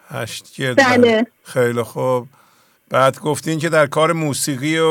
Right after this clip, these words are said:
Speaker 1: آ-،
Speaker 2: بله استاد، من با خانم پریسا هنگام اخوان، اه، کار کردم.
Speaker 1: آ، چی کار می‌کنید؟ اون با
Speaker 2: اه.
Speaker 1: ساز می‌زنید یا خ-
Speaker 2: <laughs> من است-، من استاد موسیقی، استاد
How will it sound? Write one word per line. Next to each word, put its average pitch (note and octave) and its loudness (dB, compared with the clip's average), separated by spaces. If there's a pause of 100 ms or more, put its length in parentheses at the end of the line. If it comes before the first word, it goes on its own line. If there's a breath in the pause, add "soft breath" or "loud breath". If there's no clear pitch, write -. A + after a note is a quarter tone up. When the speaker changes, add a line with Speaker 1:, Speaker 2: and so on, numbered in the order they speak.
(920)
Speaker 1:
آ-، - -4
Speaker 2:
بله D#4+ 6
استاد، D4 6
من D4+ 10
با F4 4 (120)
خانم D4 0 (300)
پریسا B3+ 2
هنگام B3+ 4
اخوان، A#3+ 0
اه، A3+ -4
کار C4+ 4
کردم. G#3 0 (920)
Speaker 1:
آ، A#2+ -4
چی B2+ -8
کار E3 6
می‌کنید؟ F#3 2
اون A3 2
با - 4
Speaker 2:
اه. - 6
Speaker 1:
ساز D#3+ 4
می‌زنید C#3+ 0
یا C#3 6 (100)
خ- C3+ -6
Speaker 2:
<laughs> - -
من D#4+ 10 (120)
است-، - 2
من F4+ 2
استاد D4 4
موسیقی، C#4+ 8
استاد C4+ 6